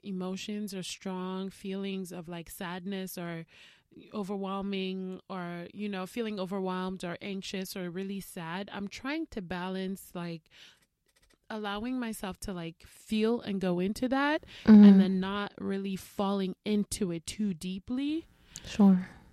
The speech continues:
Speaker 1: And that balancing act is something that I've been doing this whole year. And I think I'm still, I don't have it down packed yet because I find that I numb myself a little bit so that I don't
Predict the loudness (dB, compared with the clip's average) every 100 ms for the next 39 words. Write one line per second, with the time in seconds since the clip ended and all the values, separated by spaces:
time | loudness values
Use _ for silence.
0 | -20 -8 -4 -2 -2 -4 -4 -4 -2 0
1 | 0 -2 -2 -4 -6 -8 -8 -8 -12 -8
2 | -6 -4 -4 -4 -4 -4 -6 -6 -6 -4
3 | -4 -4 -4 -6 -10 -8 -4 -2 -4 -4
4 | -4 -2 -2 -4 -6 -6 -6 -6 -8 -8
5 | -8 -8 -10 -6 -4 -4 -6 -6 -6 -6
6 | -6 -8 -10 -8 -8 -10 -8 -10 -10 -10
7 | -12 -10 -8 -8 -8 -10 -10 -8 -6 -6
8 | -10 -18 -20 -20 _ _ _ _ -12 -8
9 | -8 -6 -6 -6 -6 -4 -6 -8 -8 -8
10 | -6 -8 -10 -14 -20 -20 -18 -8 -4 -2
11 | 0 0 0 -2 0 -2 0 -2 0 -2
12 | -2 -2 -2 -4 _ -14 -4 -4 -2 -4
13 | -4 -6 -8